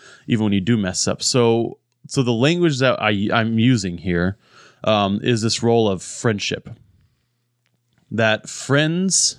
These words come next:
uh, and friendship is that space where we do that mutual conversation and consolation, where we give each other the forgiveness of sins, where we work out our salvation with one another in the context of friends. My wife and I play that role for each other as well, but,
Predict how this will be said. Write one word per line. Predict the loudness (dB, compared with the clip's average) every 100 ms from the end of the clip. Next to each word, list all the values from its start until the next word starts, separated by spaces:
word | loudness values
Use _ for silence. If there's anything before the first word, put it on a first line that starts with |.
| -2
uh, | 0 0
and | -2
friendship | -2 0 0 0 0 -2 -4 _ _ _ -2
is | 0
that | 0 -2
space | -2 -2 0 0 0 -2 -4 -8 _ _ _ _
where | 0 2 4 4 2 0 -6 -4
we | 0 0
do | 2 4 4
that | 4 0
mutual | 0 -2 0 -2
conversation | 0 0 0 0 0 -2 -2 -6
and |
consolation, | -2 -4 -2 -4 -4 -4 -2
where |
we | -2
give | -4 -4 0 2 2
each | 0 0
other | 0 0
the | -2
forgiveness | -2 -2 -2 -2 -2 -4
of | -2
sins, | -2 -2 -4 -8 _ -20 -14 -2
where | 2
we | 2
work | 2 2 0 -2 -4
out | 0 2 2
our | 0 2
salvation | 2 2 2 -2 -2 -2 0
with | 0 -2 -2
one | 0 0
another | 0 -2 -2 -4 -6 _ _ _ -2
in | 0 0
the |
context | -2 -4 -4 0 -2 -2 -2
of | -4 -4
friends. | -4 -2 -2 -4 -2
My | 2
wife | 2 2
and | 0
I | 0
play | 0 0
that | 0
role | 0 -2
for | 0 -2
each | 0
other | 0 2
as | 0
well, | 0 2 2
but, | 0 -2